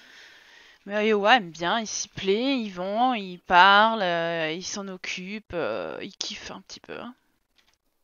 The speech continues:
D'accord. Ah, t'as voulu nous faire un petit plongeon de toi-même ? Ah bah écoute, euh, tu feras ce que tu veux, un petit salto arrière, tiens, un petit peu après avoir parlé aux plantes et tout, là.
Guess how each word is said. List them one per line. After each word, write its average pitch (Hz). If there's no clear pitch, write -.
D'accord. 311
Ah, 440
t'as 403
voulu 359
nous 381
faire 370
un 381
petit 370
plongeon 381
de 370
toi-même ? 370
Ah 208
bah 214
écoute, -
euh, 240
tu -
feras 233
ce -
que 403
tu 339
veux, 330
un 359
petit 320
salto 285
arrière, 262
tiens, 359
un 302
petit 285
peu 294
après 262
avoir 247
parlé 247
aux 247
plantes 277
et 269
tout, 381
là. -